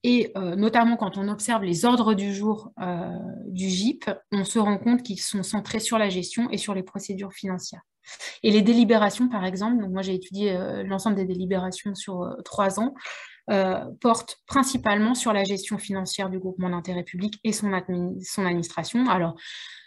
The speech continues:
euh, ça, euh, voilà, ce que ça veut dire, c'est, euh, on travaille sur l'affectation des résultats, les budgets prévisionnels, euh, les formulaires administratifs de demande de subvention, donc les cerfa.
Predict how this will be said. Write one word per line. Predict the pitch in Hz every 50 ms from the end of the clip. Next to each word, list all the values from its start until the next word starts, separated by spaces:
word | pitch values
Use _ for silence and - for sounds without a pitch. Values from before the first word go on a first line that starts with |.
| _ -
euh, | 190 175 175 180
ça, | 170 - - - 226 214 208 208 - -
euh, | 175 170 170 165 170 170 165 170
voilà, | 170 165 170 214 226
ce | 220 -
que | 175
ça | - 175
veut | 165 170 170
dire, | 170 190 233
c'est, | 226 - - - 180 185 190 190
euh, | 165 160 165 175
on | 180
travaille | 170 - - 185 190 190
sur | 185 - 185
l'affectation | 175 175 160 - 185 - - 175 - 196 185
des | 175
résultats, | 170 165 165 165 175 170 - 233 233 226 226
les | 220 202
budgets | 175 170 170 170 170
prévisionnels, | 165 - - 175 170 170 165 175 175 185 196 202 214 220 220 220 - - - - - - - -
euh, | 202 185 180 175 170 170 170 170 170 165 - - -
les | 190 190 202
formulaires | 196 - 196 190 190 185 185 180
administratifs | 175 175 175 170 - - 170 165 - - 175
de | 180 175
demande | 170 175 175 180 180 175
de | 175
subvention, | 170 - - 170 170 175 - - 240
donc | 240 208 175 -
les | 180 170
cerfa. | - 185 170 - - - 233 240 -